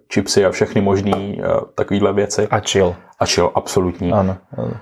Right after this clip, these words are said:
Speaker 1: To jako, vždycky jsme lidem říkali, že a v den volna nás tady asi moc neuvidíte.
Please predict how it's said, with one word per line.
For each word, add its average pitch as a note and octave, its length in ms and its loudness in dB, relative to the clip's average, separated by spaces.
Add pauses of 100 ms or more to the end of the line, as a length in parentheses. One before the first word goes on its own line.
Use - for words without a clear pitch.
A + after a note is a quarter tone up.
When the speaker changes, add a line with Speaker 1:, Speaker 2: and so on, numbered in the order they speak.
(160)
Speaker 1:
To G#2 120 2
jako, G2 500 2 (320)
vždycky G#2+ 300 0
jsme G#2+ 140 0
lidem G#2+ 240 4
říkali, G2 420 2
že F#2+ 220 2
a E3 260 4
v B2+ 80 -4
den A2+ 160 2
volna A#2+ 320 4
nás A2 200 0
tady F#2+ 140 0
asi F#2+ 160 -4
moc F2+ 160 -4
neuvidíte. C#3+ 680 0